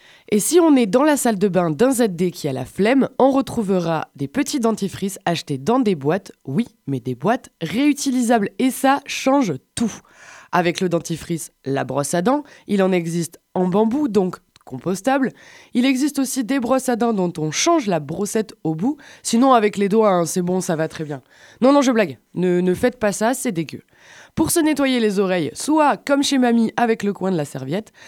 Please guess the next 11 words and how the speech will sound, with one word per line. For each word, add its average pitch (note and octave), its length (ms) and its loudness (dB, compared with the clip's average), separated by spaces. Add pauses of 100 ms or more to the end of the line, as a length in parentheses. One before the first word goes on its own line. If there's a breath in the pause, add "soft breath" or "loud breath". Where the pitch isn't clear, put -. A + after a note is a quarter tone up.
(120)
sinon D4+ 380 2
pour F3+ 180 -4
notre D#3 240 -4
plus C3 220 -12
grand B3 320 -2
bonheur, F#3+ 500 0
des G#3+ 140 -2
petites C#4 520 -6
tiges G#3+ 280 -4 (100)
en C#4+ 160 2
métal G3+ 440 0